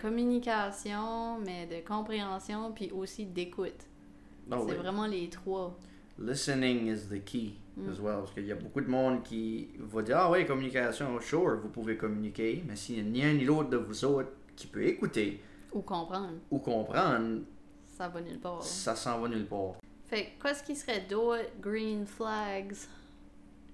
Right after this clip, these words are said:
Speaker 1: Parce qu'on a eu tous les deux, je pense, des green flags about each other, comme le premier,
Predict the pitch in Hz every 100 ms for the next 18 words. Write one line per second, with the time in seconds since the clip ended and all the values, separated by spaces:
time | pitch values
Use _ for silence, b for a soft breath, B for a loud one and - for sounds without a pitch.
0 | - - - - - - 226 - - B
1 | B B B - - - 220 240 339 466
2 | 453 - - - 320 311 302 285 311 -
3 | 269 269 262 214 190 208 233 240 226 -
4 | 226 233 240 233 226 - - - 185 190
5 | 208 208 208 208 196 202 214 196 180 170
6 | 165 165 - 190 202 214 214